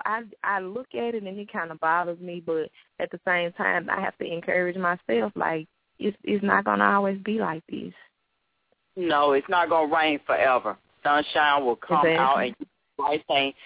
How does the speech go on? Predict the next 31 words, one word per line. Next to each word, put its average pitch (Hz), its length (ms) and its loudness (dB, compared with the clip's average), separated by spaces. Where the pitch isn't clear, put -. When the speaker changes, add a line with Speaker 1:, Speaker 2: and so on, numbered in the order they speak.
Speaker 2:
to 117 80 -2
keep 156 260 -2
on 139 240 2
talking 139 380 0
to 123 80 -4
him, 127 320 2
even 165 320 -2
if 151 120 0
at 156 240 0
certain 165 220 2
points 165 360 -2
of 143 160 -2
his 160 140 -4
life 160 320 0
he 196 120 0
might 175 340 0
don't 170 200 2
understand, 139 560 -2
but 135 80 -2
he's 175 180 -6
gonna 147 220 0
look 160 180 0
back 156 240 -2
on 156 180 0
and 139 140 -8
say, 147 100 -2
"My 160 120 -2
mother 139 240 0
was 120 180 -6
very 139 220 0
strong. 117 400 0